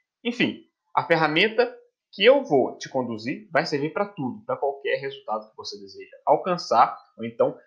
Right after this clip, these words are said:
pra melhorar ainda mais a sua performance ou o seu resultado.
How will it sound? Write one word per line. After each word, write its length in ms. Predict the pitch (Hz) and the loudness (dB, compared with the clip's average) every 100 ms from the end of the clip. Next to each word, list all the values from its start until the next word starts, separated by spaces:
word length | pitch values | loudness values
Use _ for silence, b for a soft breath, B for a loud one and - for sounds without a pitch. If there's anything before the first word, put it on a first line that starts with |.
| B - | B 0
pra 260 | 120 120 - | 2 2 -2
melhorar 520 | 131 143 123 127 160 | -2 2 2 4 2
ainda 220 | 180 160 | -2 -6
mais 260 | 127 117 117 | -4 -4 -4
a 40 | |
sua 120 | - 104 | -6 -12
performance 600 | 104 - 107 117 117 110 | -14 -8 -8 -8 -10 -10
ou 80 | 107 | -10
o 60 | |
seu 120 | 110 117 | -8 -8
resultado. 440 | 127 151 107 | -10 -4 -4